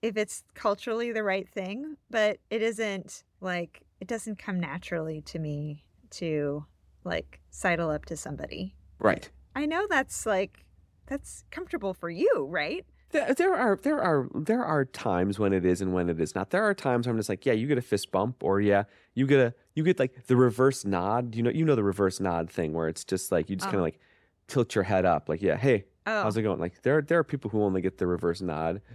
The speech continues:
Speaker 2: and
Speaker 1: What's
Speaker 2: sometimes
Speaker 1: the,
Speaker 2: that's
Speaker 1: the
Speaker 2: appropriate, but
Speaker 1: what's the original nod?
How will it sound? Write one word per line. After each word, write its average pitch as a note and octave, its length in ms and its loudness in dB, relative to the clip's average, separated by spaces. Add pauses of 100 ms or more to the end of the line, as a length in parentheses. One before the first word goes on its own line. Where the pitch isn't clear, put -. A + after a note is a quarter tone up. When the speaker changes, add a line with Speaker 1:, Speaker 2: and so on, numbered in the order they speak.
(300)
Speaker 2:
and - 80 -2
Speaker 1:
What's B3 100 0
Speaker 2:
sometimes - 300 0
Speaker 1:
the, G2 60 0
Speaker 2:
that's F2 100 -2
Speaker 1:
the - 60 -2
Speaker 2:
appropriate, B2 500 -2
but E2+ 160 -2 (680)
Speaker 1:
what's - 260 -10
the A3 300 -8
original F#3+ 500 -4
nod? D3+ 400 -10